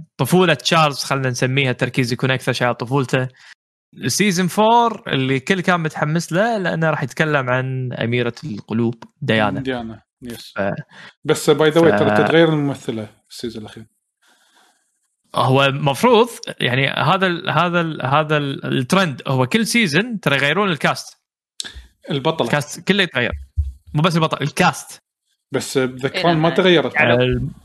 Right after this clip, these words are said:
Speaker 3: بلى، على
Speaker 1: ال-،
Speaker 3: أبونا يت-،
Speaker 1: بلى.
Speaker 3: على يكبرون
Speaker 1: مع
Speaker 3: يعني.
Speaker 1: العمر،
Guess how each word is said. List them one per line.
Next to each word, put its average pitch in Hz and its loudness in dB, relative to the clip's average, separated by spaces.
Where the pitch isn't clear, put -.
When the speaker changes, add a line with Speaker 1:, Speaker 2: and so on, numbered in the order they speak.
Speaker 3:
بلى، 170 -2
على 147 0
Speaker 1:
ال-، 165 -4
Speaker 3:
أبونا 135 2
يت-، 165 2
Speaker 1:
بلى. 139 4
Speaker 3:
على 170 0
يكبرون 165 2
Speaker 1:
مع 156 4
Speaker 3:
يعني. 160 2
Speaker 1:
العمر، 185 0